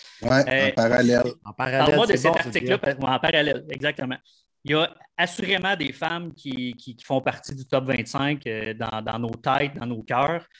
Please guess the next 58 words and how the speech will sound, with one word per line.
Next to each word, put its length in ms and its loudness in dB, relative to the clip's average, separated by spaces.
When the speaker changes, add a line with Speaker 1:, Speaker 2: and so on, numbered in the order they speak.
Speaker 2:
Il 80 -2
n'y 0 -
en 80 -2
a 60 0
pas 100 0
cette 220 -4
année. 560 0
Il 80 -10
va 80 0
en 100 0
avoir, 540 0
je 100 -20
suis 60 -20
convaincu, 460 -2
l'année 220 -4
prochaine. 580 -8
Euh, 480 2
parle-moi 280 0
de 80 0
ton 260 -4
article, 420 -6
justement, 460 -6
euh, 160 -4
que 160 -12
t'as 160 -8
fait 240 -8
sur 420 -4
le 160 -4
côté 580 -4
en 140 -8
parallèle. 480 -6
Speaker 1:
Ben 140 2
oui, 140 4
c'est 160 0
ça. 200 0
Puis 140 -12
tu 100 -14
sais, 80 -2
c'est 120 -10
quand 260 -4
les 140 2
gens 160 -2
me 80 2
disent 320 -4
ton 240 -4
top, 340 -4
t'as 100 -6
pas 140 -4
mis 120 -2
de 80 -10
femme 340 -4
dans 140 -6
ton 240 -14
top. 240 -4
Ben 120 -8
c'est 140 -14
pas 100 -4
moi 160 -2